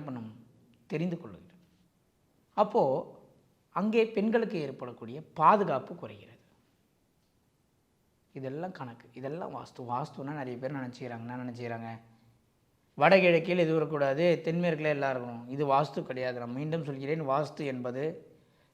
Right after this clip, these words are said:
நீங்கள் நினைக்கும் போது நாலு கார்னர் கிடையாது. நான் ஒரு வீட்ல திருச்சியில ஏர்போர்ட் ரோடுக்கு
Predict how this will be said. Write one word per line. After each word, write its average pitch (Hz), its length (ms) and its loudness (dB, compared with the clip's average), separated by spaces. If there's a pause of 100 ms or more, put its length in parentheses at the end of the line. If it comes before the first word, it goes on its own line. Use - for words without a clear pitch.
நீங்கள் 143 340 -4
நினைக்கும் 165 360 -2
போது 143 240 -2 (140)
நாலு 151 200 6 (160)
கார்னர் 170 440 10
கிடையாது. 120 280 -6 (1600)
நான் 165 280 6
ஒரு 170 140 4 (100)
வீட்ல 185 360 2 (360)
திருச்சியில 185 460 -2 (1700)
ஏர்போர்ட் 185 480 6
ரோடுக்கு 139 220 -6